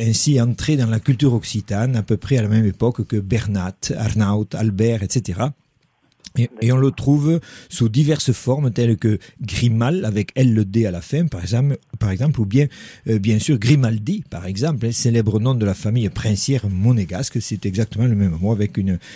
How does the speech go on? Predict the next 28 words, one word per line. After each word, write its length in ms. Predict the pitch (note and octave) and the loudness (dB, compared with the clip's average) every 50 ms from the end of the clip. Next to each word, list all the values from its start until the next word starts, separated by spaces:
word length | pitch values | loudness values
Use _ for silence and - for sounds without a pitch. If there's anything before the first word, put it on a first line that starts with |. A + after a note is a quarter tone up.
| - - | -20 -8
consonance 540 | - A2+ G2 - - G2 G#2+ B2 A#2+ - A2 | -2 -2 -2 0 0 0 0 0 0 0 0
donc, 360 | G2 F#2+ G#2+ A2 G2+ - - | 0 0 0 0 0 -2 -2
euh, 240 | F#2 F2+ E2+ E2+ F2 | -2 -2 -2 -4 -4
monégasque, 680 | F2+ G2 G2 F2+ F#2 F2 F2+ G#2 A#2 B2 - - - | -2 -2 0 0 0 0 0 0 0 -2 -2 -6 -8
euh, 220 | F#2 F2 E2+ E2 F2 | -8 -8 -8 -8 -6
voilà. 240 | F2+ G2+ F2+ - - _ - - - - - - - - | -6 -6 -6 -6 -8 _ -16 -18 -16 -16 -18 -20 -8 -2
Alors, 320 | - C3 C3 G#2+ - - _ _ _ _ | 0 2 2 2 -2 -6 _ _ _ _
euh, 200 | C#3+ A#2 A2 A2+ | -4 -2 -2 -2
comme 280 | G#2+ - F#3 E3+ E3 D#3+ | -2 0 0 2 2 2
c'est 260 | - - D#3 C#3 - | 2 2 2 0 0
très 180 | - - E3+ D#3+ | 0 0 2 2
régulièrement 480 | C#3 D3+ C#3 C3+ B2 C3 B2 B2+ B2+ | 2 2 2 2 2 2 2 2 2
le 140 | A#2+ A#2 A2 | 2 0 0
cas 160 | - - A#2+ | 0 0 -2
pour 180 | G#2+ - G#2 G#2+ | -2 -2 -2 0
les 100 | G#2 G#2 | 0 2
noms 120 | A2+ A#2 A2 | 2 2 2
d'origine 380 | G#2 G2+ G2 G2 A2 A2 A2 | 2 2 2 2 2 2 2
germanique, 680 | G2 G2 G2+ F#2+ G2+ G#2 A2+ C3+ E3+ F3+ - _ - F3+ | 2 0 0 0 0 0 2 2 0 -2 -4 _ -2 0
Grimaud 720 | E3+ E3+ E3+ C#3 G2+ A#2 - C#3+ C#3+ C3 B2 C3 E3+ F#3+ E3+ | 2 2 0 0 0 0 0 2 2 4 4 2 2 2 0
est 60 | B2+ | 0
composé 500 | - C#3+ C3+ B2 - A#2+ A2+ G#2+ D3+ E3+ | 0 0 -2 0 0 0 0 0 0 -2
par 180 | - B2 A2+ A2 | 0 0 0 0
la 140 | G#2 G2+ | 0 0
réunion 400 | G2 C3 B2+ A#2 A#2 B2 D#3 E3+ | 0 2 2 2 4 2 2 2
de 140 | D3+ B2 G#2 | 2 2 0
deux 260 | F2+ E2+ F2 A#2+ F3 | 0 0 0 0 2
racines. 460 | D3+ A#2 A#2+ - - - E2+ D2 D2 | 2 2 0 -2 -2 -6 -6 -8 -10